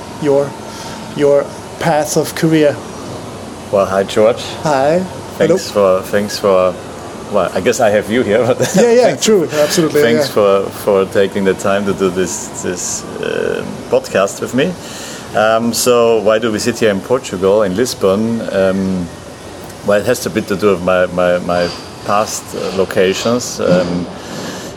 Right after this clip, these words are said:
Speaker 2: it's basically, we, in a sh-, very, in a nutshell, we moved from,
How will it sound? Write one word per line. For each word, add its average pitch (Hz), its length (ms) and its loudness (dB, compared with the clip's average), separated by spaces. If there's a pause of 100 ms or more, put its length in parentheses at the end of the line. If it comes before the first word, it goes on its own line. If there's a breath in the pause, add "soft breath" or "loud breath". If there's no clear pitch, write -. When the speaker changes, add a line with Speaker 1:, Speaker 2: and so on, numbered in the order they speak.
(100)
Speaker 2:
it's 101 280 -4
basically, 107 800 0
we, 98 380 0
in 95 120 0
a 95 100 2
sh-, - 80 -8 (260)
very, 104 220 2
in 95 260 -2
a 92 60 0
nutshell, 110 480 2
we 98 140 0
moved 107 240 0
from, 95 260 -2